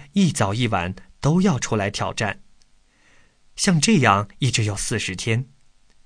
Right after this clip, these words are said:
一天，耶西告诉他的儿子大卫：“把这个半个烤了的惠子和这十个面包带去给你的哥哥们，马上带去给他们，再拿这十块奶酪送给他们的千夫长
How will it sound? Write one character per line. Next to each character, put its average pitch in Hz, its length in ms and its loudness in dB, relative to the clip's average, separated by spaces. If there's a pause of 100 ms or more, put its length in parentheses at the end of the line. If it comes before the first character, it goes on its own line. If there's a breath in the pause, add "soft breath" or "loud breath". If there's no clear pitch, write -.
(320 soft breath)
一 127 120 2
天， 127 300 0 (300 soft breath)
耶 135 140 4
西 127 260 0
告 127 200 -4
诉 117 160 0
他 120 160 0
的 113 80 0
儿 101 180 0
子 110 140 -2
大 101 200 2
卫 104 260 -4 (640)
：“把 139 140 2
这 147 200 2
个 123 340 2 (220 loud breath)
半 202 200 2
个 127 140 2
烤 - 240 0
了 110 120 0
的 135 120 0
惠 190 300 2
子 104 300 -4 (100)
和 - 120 -2
这 120 160 -2
十 120 240 0
个 123 100 0
面 107 200 -2
包 120 320 -2
带 131 180 4
去 120 160 0
给 113 180 -2
你 113 120 -2
的 98 80 -4
哥 170 240 0
哥 - 140 0
们， 80 240 -8 (520 soft breath)
马 110 200 4
上 175 220 2
带 131 140 -2
去 117 140 0
给 110 160 -2
他 - 180 -2
们， 101 240 -6 (720 soft breath)
再 156 140 2
拿 123 200 4
这 127 280 0
十 - 180 -2
块 160 200 2
奶 101 200 -2
酪 147 280 -2 (180 soft breath)
送 143 240 2
给 110 240 2
他 120 260 0
们 113 100 -2
的 107 220 0
千 147 260 0
夫 165 200 -4
长 104 300 -2